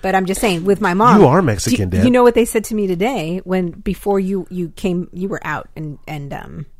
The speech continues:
Speaker 1: and then you said, "I'm gonna bring you something to eat."
Speaker 2: Yeah.
Speaker 1: Well, before that, they had in their mind what they were gonna have for, um, lunch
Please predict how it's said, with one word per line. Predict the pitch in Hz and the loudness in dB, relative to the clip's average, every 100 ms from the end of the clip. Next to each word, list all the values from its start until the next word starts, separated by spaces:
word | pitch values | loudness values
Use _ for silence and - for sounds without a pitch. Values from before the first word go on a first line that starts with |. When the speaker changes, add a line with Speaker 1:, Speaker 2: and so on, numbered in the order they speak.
| - - - | -20 -20 -8
Speaker 1:
and | 156 | -6
then | 151 | -4
you | 151 | -6
said, | - 156 | -6 -6
"I'm | 147 | -4
gonna | 147 139 | -8 -8
bring | 151 147 | -10 -10
you | |
something | - 139 139 135 | -10 -12 -12 -14
to | - | -8
eat." | 175 - - | -10 -8 -10
Speaker 2:
Yeah. | 82 - - | -12 -10 -8
Speaker 1:
Well, | 165 | -6
before | 165 - 320 240 | -6 -4 -4 -2
that, | 151 160 - - | -6 -8 -14 -20
they | 170 180 | -4 -2
had | 185 180 143 - - | 0 -4 -8 -20 -10
in | 202 190 | -4 -2
their | 165 | -2
mind | 170 190 214 160 147 170 - | 0 2 2 -2 -6 -10 -4
what | 175 175 | -2 0
they | 175 | -2
were | 180 | -2
gonna | 170 160 | -4 -4
have | 170 156 151 - | -4 -4 -4 -14
for, | - 165 147 147 143 - _ - | -14 -10 -8 -6 -6 -10 _ -12
um, | 131 147 185 147 147 | -10 -10 -12 -14 -4
lunch | 190 240 170 - | 0 0 -2 -8